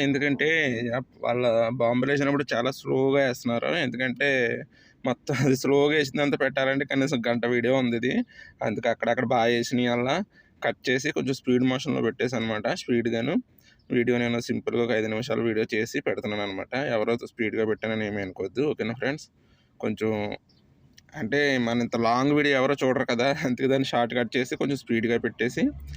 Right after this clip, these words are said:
అక్కడక్కడ వాయిస్ ఓవర్ ఇస్తా ఈ వీడియో అప్‌లోడ్ చేస్తున్నాను. ఎవరో తప్పుగా అనుకోవద్దు ఫ్రెండ్స్. వీడియో ఎట్లా ఉన్నదన్నది కామెంట్ చేయండి.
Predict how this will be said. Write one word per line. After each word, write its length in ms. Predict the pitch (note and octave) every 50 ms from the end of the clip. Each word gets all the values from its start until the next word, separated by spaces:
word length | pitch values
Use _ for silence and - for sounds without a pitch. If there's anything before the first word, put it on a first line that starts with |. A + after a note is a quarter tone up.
| - - - - - - - - -
అక్కడక్కడ 460 | E2+ E2 - G#2+ A2+ A2 - A2+ A2+ A2+ A2 A2+
వాయిస్ 300 | A2 G#2+ G#2 G#2+ A2+ -
ఓవర్ 240 | A#2+ A2+ A2+ A2+ A2
ఇస్తా 300 | G#2+ A#2+ - - - A#2+ D3+ F#3+ A#3+ - - - - - - - - -
ఈ 100 | C3 B2 B2
వీడియో 260 | A#2+ A#2 A#2 A#2 A#2
అప్‌లోడ్ 280 | A#2+ - A#2 A#2+ A#2
చేస్తున్నాను. 440 | - A#2+ G#2+ - - A#2 A2 A2 B2+ D#3 F3 D#3+
ఎవరో 240 | B2+ A#2+ A2+ A2+
తప్పుగా 300 | A#2 - G#2 - - G#2+ A2+
అనుకోవద్దు 300 | A2 A#2 A2+ G#2+ F#2 -
ఫ్రెండ్స్. 260 | B2+ B2+ C3+ D3 C3+ C#3+
వీడియో 240 | B2 A#2 A2+ A#2 A#2+ A#2
ఎట్లా 200 | A2 _ A#2 A#2+
ఉన్నదన్నది 540 | A#2 A#2+ A#2+ A#2 A2+ A2+ A2 A2 A2+ B2+ D#3+ F#3+ _ _ - _ - - - _ _ _ _ _ _ _ _ _ _ _
కామెంట్ 340 | - A2+ A#2 A#2 A#2 B2 -
చేయండి. 280 | B2+ A2+ A#2 A2+ B2+